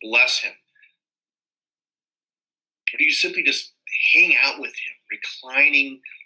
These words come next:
with him at the table? Do you testify to the amazing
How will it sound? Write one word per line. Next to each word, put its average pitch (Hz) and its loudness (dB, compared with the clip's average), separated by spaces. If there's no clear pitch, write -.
with - -6
him 120 -2
at 113 0
the 107 -6
table? - -8
Do - 4
you - 2
testify - -2
to - -2
the - 4
amazing - 2